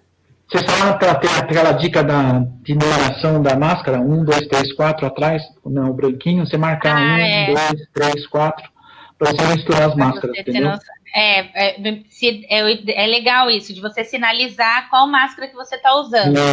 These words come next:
Speaker 1: Isso.
Speaker 2: Se for todas iguais, você anotar um,
Speaker 1: Vai
Speaker 2: dois,
Speaker 1: misturar.
Speaker 2: três, quatro, ou você usa de, é, te-, de cor diferente,
Speaker 1: Laranja.
Speaker 2: pra você sinalizar,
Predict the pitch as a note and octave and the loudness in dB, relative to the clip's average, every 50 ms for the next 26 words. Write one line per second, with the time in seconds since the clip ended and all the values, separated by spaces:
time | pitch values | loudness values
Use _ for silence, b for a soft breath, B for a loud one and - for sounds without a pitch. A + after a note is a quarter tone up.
0 | C3+ B2+ C3 C3 C3 - B2+ - - - B3 A#3+ - C#4+ C#4+ C#4+ - D4 C#4 C4+ | 2 2 0 -2 -6 -8 -8 -8 -6 -6 -6 -2 0 0 0 2 0 0 0 0
1 | C#4 C#4 A#3 - A3+ F#3 F#3 A#3 A#3+ C4+ D4+ C#4+ A#3+ A3 G#3+ E3+ F#3+ G#3+ A3 A3 | 0 -4 -4 -8 -12 -4 -2 0 2 2 2 0 -2 -4 -6 -10 -12 -12 -10 -4
2 | - A#3+ A#3 A#3+ B3+ C#4+ C#4+ - C4 B3 A#3+ A#3 A#3 A#3 A#3 C#3 C#3+ C#3+ D3 B3 | -4 -4 -2 -2 -4 -4 -2 -2 0 0 2 2 0 2 2 2 2 2 2 2
3 | B3+ - - D3 C3 A#2+ A#2+ - - - A#3 A3 A#3 A#3+ B3+ C4+ C4+ - - B3+ | 0 0 -2 0 0 0 -2 -4 -8 -2 0 2 2 2 2 0 0 -4 -6 -4
4 | B3 B3 B3 B3 B3 - C4 A#3+ A#3 A#3+ A#3+ G#3+ A#3+ G#3+ F#3+ G#3 A3+ A3+ A3+ A3 | -4 -4 -4 -8 -14 -10 -8 -6 -6 -6 -6 -6 -8 -10 -10 -10 -8 -8 -8 -8
5 | b b b b b b b _ - G3+ G#3 G3+ G3 G3 G3 G3 - A3+ G#3+ G#3+ | b b b b b b b _ -4 -2 0 0 0 -2 -2 -4 -4 -6 -6 -6
6 | _ _ F3 E3 F#3+ G3+ F#3+ F#3 - _ _ _ _ - A#3 A#3 A#3+ A#3 - - | _ _ -20 -14 -12 -12 -12 -12 -14 _ _ _ _ -2 0 0 0 0 -2 -2
7 | A3+ G3+ G3+ - - - C4+ C#4 D#3+ E3+ F3 F#3 F3 D#3+ E3+ E3 - - - - | -2 0 2 2 2 2 0 0 0 0 0 0 0 0 -2 -4 -6 -10 -16 -14
8 | - - B3+ B3 C4 C4+ C4 A3+ B3 A#3 A#3 A#3+ | -6 -4 -2 -2 -2 -4 -4 -2 0 2 2 0